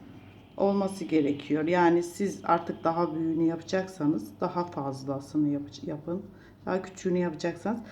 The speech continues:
Yalnız yani sıralara, e, sayılara dikkat edin.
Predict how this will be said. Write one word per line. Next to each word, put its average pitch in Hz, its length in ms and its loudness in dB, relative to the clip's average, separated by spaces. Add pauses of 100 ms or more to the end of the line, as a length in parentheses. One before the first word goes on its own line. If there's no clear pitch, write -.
(220)
Yalnız 240 520 4
yani 226 260 4
sıralara, 226 880 6 (1000)
e, 190 420 2
sayılara 240 680 4
dikkat 208 400 2
edin. 143 400 4